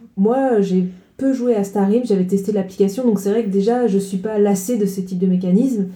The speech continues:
parce que, euh, voilà, c'est assez, c'est pas que c'est nouveau, mais voilà, je, je,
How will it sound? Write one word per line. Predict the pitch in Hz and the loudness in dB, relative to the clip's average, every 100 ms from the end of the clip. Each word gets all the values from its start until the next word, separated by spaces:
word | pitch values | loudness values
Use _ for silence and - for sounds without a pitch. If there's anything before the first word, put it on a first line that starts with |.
| - - _ | -16 -20 _
parce | 190 185 | -4 -4
que, | 220 | -2
euh, | 220 208 180 170 165 | 2 2 2 -2 -4
voilà, | 175 190 | -2 -2
c'est | 185 | -2
assez, | 180 - 180 170 | -4 -2 -4 -4
c'est | - | -8
pas | 170 | -8
que | 175 | -2
c'est | 190 | 2
nouveau, | 190 196 254 208 | 4 4 2 2
mais | 185 170 | 2 0
voilà, | 175 170 | -2 -6
je, | 165 165 165 | -8 -8 -10
je, | 156 | -12